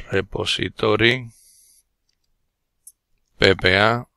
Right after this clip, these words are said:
dos puntos, Knobs Lab, esta página que tiene tantos temas,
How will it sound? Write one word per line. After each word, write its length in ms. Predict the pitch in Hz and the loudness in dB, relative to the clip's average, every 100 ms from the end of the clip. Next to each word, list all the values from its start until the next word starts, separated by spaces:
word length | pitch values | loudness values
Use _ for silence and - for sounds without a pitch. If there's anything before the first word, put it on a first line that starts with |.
| _ - | _ -10
dos 320 | 101 98 - | -6 -6 -8
puntos, 800 | 107 107 107 - 117 - - _ _ _ _ _ _ _ _ _ _ | -8 -8 -8 -6 -6 -6 -18 _ _ _ _ _ _ _ _ _ _
Knobs 720 | 101 98 95 98 - - - - | -8 -4 -4 -4 -6 -6 -6 -4
Lab, 320 | 101 104 117 - _ _ _ _ _ _ _ _ _ _ | 2 2 2 -6 _ _ _ _ _ _ _ _ _ _
esta 360 | _ - - 98 | _ -14 -2 -2
página 480 | 98 98 - 104 104 | 0 -4 -4 -4 -2
que 120 | 95 | -2
tiene 380 | 95 95 92 92 | -2 -4 -4 -6
tantos 600 | 98 92 - 92 87 - | -6 -6 -4 -4 -4 -6
temas, 600 | - 98 104 110 - | -4 -4 -4 -6 -10